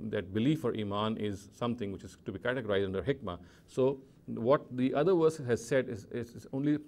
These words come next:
it has only s-, stressed that the Prophet Muhammad Sallallahu Alaihi Wasallam did not know what is fa-, uh, the, what is the Sharia is and what faith is, what the details of faith are. So if these are the two things that he did not know,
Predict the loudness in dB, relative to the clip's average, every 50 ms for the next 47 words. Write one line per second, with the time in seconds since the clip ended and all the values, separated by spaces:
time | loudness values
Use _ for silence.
0 | -14 -12 -8 -8 -6 -4 -4 -2 -2 -2 -2 0 -2 0 0 0 -2 -2 -4 -10
1 | -8 -8 -8 -4 0 2 2 2 2 2 0 2 2 2 -2 -6 -20 -20 -20 -20
2 | -20 -12 -10 -8 -2 4 4 4 4 4 0 -4 -2 -4 -2 2 2 2 2 2
3 | 2 2 0 2 0 0 0 0 2 0 0 0 0 0 0 0 0 0 0 2
4 | 2 2 2 0 2 0 -2 -2 -4 -6 -12 -18 -20 -20 -20 -12 -4 -4 -2 0
5 | 0 0 0 0 -2 -4 -2 0 0 0 -2 -6 -8 -8 -12 -8 -4 -2 0 2
6 | 2 2 2 2 0 -2 -2 -4 -6 -2 0 0 -2 -2 -6 -16 -8 0 2 2
7 | 2 2 0 -2 -2 -2 -2 -4 -8 -8 -8 -6 -4 -2 -2 -2 0 0 0 2
8 | 0 0 0 0 0 0 0 0 -2 -8 -8 -8 -10 -14 -20 -20 -20 -20 -20 _
9 | -8 0 4 6 6 6 6 2 -4 -16 -20 -20 -20 -12 -6 -4 -4 -2 0 2
10 | 4 8 10 10 10 10 8 6 0 2 2 0 2 2 2 2 2 2 0 0
11 | 2 2 2 2 2 0 -2 -2 -2 -2